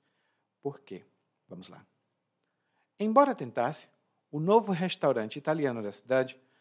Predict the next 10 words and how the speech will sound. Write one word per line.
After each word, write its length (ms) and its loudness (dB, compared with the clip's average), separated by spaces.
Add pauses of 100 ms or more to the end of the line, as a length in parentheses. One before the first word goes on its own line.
(280)
não 200 0
chegava 600 4
nem 480 4
aos 220 4
pés 420 0 (360)
do 180 0
antigo 720 0 (320)
favorito 580 4
dos 140 -14
moradores. 680 -2